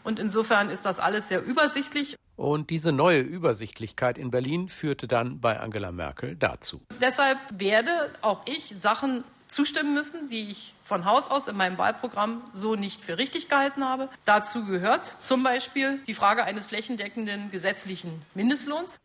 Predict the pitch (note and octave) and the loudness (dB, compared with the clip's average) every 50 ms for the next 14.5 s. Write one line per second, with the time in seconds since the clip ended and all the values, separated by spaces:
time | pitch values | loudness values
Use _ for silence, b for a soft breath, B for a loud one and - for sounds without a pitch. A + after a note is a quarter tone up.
0 | _ - B2+ C3 C#3 C#3+ D3 D#3+ F#3 F#3 F#3+ E3+ D#3 D3+ C#3+ D3+ D#3 D3+ C#3 C#3+ | _ -2 0 2 2 0 0 -2 -4 -2 0 2 2 4 6 6 6 6 4 4
1 | B2+ B2+ C3 C3+ C3+ - - - C3 B2 - A2+ G#2 - G#2+ G2+ - - A2+ - | 2 4 2 0 -4 -2 -2 -2 0 0 -2 -6 -10 -8 -10 -10 -8 -8 -6 -4
2 | C3 B2 - - A#2+ G#2+ F2+ - E2 D#2+ D#2 - - - C3 C3 C3+ A#2+ C3+ C#3 | -4 -2 -2 -2 -4 -4 -6 -8 -10 -12 -12 -10 -4 0 2 2 2 2 2 0
3 | C#3+ - - - C#3 C3+ A2+ - A#2+ G#2+ - - - - A2 G#2+ G2+ G2+ F#2+ G#2+ | 0 -2 -2 -2 -2 -2 -2 -2 -4 -6 -6 -8 -8 -8 -6 -4 -2 -2 -2 -2
4 | G#2 G2 F#2+ A#2+ - - - E2 E2 - - - B B B B B B B B | -4 -2 -2 -4 -4 -4 -6 -10 -8 -8 -8 -8 B B B B B B B B
5 | - C3+ C3 C#3 E3+ F#3 G#3 E3+ - E3+ D3 C#3+ C#3 C#3 C#3+ C3+ A#2 B2 C3 C3+ | 0 2 4 6 6 6 6 4 4 4 4 4 4 2 0 0 0 2 2 2
6 | C3 - C3+ C3 C3 G#2+ A#2 A#2+ A#2 A#2+ A2+ - A#2 A2+ A2 G#2 - A#2+ B2+ B2+ | 2 0 -2 -4 -4 -6 -4 -2 -2 -2 -2 -2 -4 -4 -4 -2 0 2 2 2
7 | - - A#2+ G#2+ A2+ D3 D#3 C#3 G2+ F#2+ - F2+ F2 - - C3 A#2+ A2+ G2 G#2 | 2 -2 -4 0 2 2 2 2 0 -2 -2 -4 -4 -4 -2 -2 -2 -2 -2 -4
8 | A2+ G#2+ G2 A2 A2+ - - - B2+ G#2+ F2 G2 G2 B2 B2+ - - - A#2+ A2+ | -4 -2 -2 -4 -4 -4 -2 -2 -2 -2 -2 -2 -2 -2 -2 -2 -4 -4 -4 -4
9 | - - - - B2 - - C#3 B2+ A#2+ - - - A#2+ G#2 A2+ A2+ A2 - A#2 | -4 -4 -6 -6 -6 -2 0 0 2 0 0 -4 -6 -4 -2 -2 -2 0 2 4
10 | C3 C#3 C3 - - - A2+ G2+ E2+ F2+ F#2+ F#2 - - - G2 G#2 G#2+ G#2 G2+ | 6 6 4 2 -2 -6 -6 -6 -6 -6 -8 -8 -8 -8 -6 -4 -2 -2 -2 -2
11 | G#2 G2+ - A#2 G#2 G#2+ - - - B2+ C3 A#2+ C3 C3 B2 B B B B B | -2 -4 -6 -6 -6 -6 -6 0 2 2 2 2 0 -4 -6 B B B B B
12 | B - - E3+ D3+ C3 B2+ C3 B2+ - - C#3 B2+ B2 C3 B2 - - G#2 - | B 0 2 2 4 4 4 4 4 4 2 0 2 2 0 0 0 0 -2 -2
13 | - - - A2+ F#2 - - G#2+ G2 F#2 F#2 G#2 - G#2 G#2 A2+ A#2 A#2 A#2+ A#2 | -2 -2 -2 -2 -2 -2 -2 -2 -2 -2 -4 -4 0 0 2 2 2 2 2 4
14 | A#2 A#2 A2+ A2+ A#2 A#2 A#2 A2 B | 4 4 4 4 2 0 0 0 B